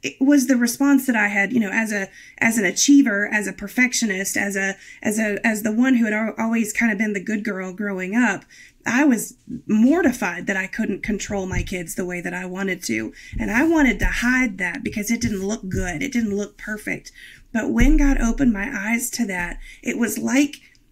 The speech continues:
I don't know if I ever would have done it myself, to be honest with you, but it was like the Holy Spirit just ripped the curtains of my heart open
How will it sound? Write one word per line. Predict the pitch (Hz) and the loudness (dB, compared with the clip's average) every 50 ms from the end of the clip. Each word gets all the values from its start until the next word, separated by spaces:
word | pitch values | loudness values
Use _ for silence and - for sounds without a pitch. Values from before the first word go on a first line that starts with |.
| _ _ _ _ - | _ _ _ _ 0
I | 226 262 | 2 4
don't | 359 370 339 | 4 6 6
know | 302 294 294 | 6 6 4
if | 277 | 4
I | 262 233 240 | 2 2 4
ever | 247 262 | 2 2
would | 233 226 233 233 | 2 0 0 -2
have | 185 | -2
done | 185 208 220 226 | -2 -2 -2 0
it | - | -2
myself, | - 190 180 - - 214 202 185 170 - - | -2 -4 -6 -6 -4 -4 -4 -6 -6 -8 -10
to | - 196 | -6 -4
be | 214 - | -4 -4
honest | - 190 202 202 190 - - | -2 -2 -4 -4 -6 -6 -8
with | 185 196 | -4 -2
you, | 190 180 | -2 0
but | 190 - | 0 -2
it | - | -2
was | 190 190 185 | -2 -4 -4
like | 190 196 220 240 240 240 | -4 -2 -2 -4 -4 -4
the | 214 185 | -8 -6
Holy | - 226 226 196 180 | -4 -2 -2 -2 -2
Spirit | - - - 226 226 214 196 - - | -4 -4 -4 -4 -2 -2 -4 -4 -6
just | - 185 175 - | -8 -6 -6 -8
ripped | 170 175 185 220 247 240 - 226 | -6 -2 0 0 0 -2 -4 -10
the | 226 214 | -10 -10
curtains | - - 233 233 240 220 196 190 - | -8 -4 -4 -4 -2 -2 -6 -6 -6
of | 196 185 | -8 -8
my | 196 180 175 | -8 -8 -8
heart | 170 - - 208 202 202 - - | -8 -8 -6 -4 -4 -4 -4 -8
open | 185 165 151 - 165 165 165 196 - | -10 -8 -8 -10 -10 -8 -10 -10 -10